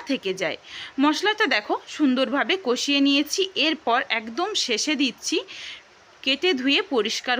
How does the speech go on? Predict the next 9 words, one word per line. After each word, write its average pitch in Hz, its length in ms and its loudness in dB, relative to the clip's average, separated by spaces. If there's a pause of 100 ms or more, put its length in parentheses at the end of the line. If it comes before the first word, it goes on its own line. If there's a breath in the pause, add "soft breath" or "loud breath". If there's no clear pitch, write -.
করে 247 240 2
রাখা 392 200 -2 (140)
শাক। 175 260 0 (560 loud breath)
শাকটা 285 380 0 (100)
দিয়ে 392 140 4 (280)
নাড়াচাড়া 220 500 2 (100)
করে 262 160 2 (240)
ঢেকে 254 340 0
দেব। 214 160 -2